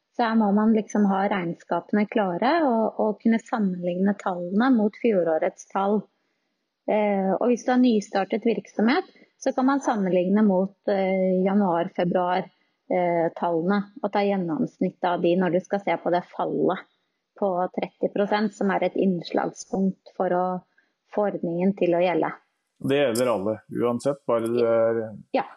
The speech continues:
Speaker 2: har om-, fallende omsetning, uansett hvor stor du er, eller liten du er, eller
Speaker 1: Og så må det være skatte-, ja, det må være skattepliktig. Eh, det er et vilkår.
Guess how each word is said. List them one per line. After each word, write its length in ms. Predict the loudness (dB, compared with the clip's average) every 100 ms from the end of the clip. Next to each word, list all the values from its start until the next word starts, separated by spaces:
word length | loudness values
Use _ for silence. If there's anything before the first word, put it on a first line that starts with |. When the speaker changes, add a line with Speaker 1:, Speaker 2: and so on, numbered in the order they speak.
| -2
Speaker 2:
har 160 | 0 2
om-, 300 | 0 -2 -4 -6 -2
fallende 320 | 0 2 0
omsetning, 420 | 0 -2 0 -2 -2 -2
uansett 480 | 2 2 0 -2 -2
hvor 80 |
stor 240 | -2 0 2
du 60 | 2
er, 160 | 2
eller 160 | 2 2
liten 320 | 2 2 2
du 60 | 2
er, 160 | 2
eller 240 | 2 0 -2 -4
Speaker 1:
Og 100 | -4
så 140 | 0 2
må 140 | 4
det 100 | 2
være 300 | 0 0 -2
skatte-, 1040 | -2 -4 -4 _ -2 0 2 2 0 -2 -4 -4
ja, 100 | -4
det 140 | 2 4
må 100 | 4
være 160 | 2
skattepliktig. 720 | -2 -6 -4 -2 -2 0 -2 -2 -6 _ _ _
Eh, 380 | 0 2 2 2
det 80 | 2
er 180 | 2 0 0
et 80 | 2
vilkår. 420 | 0 2 0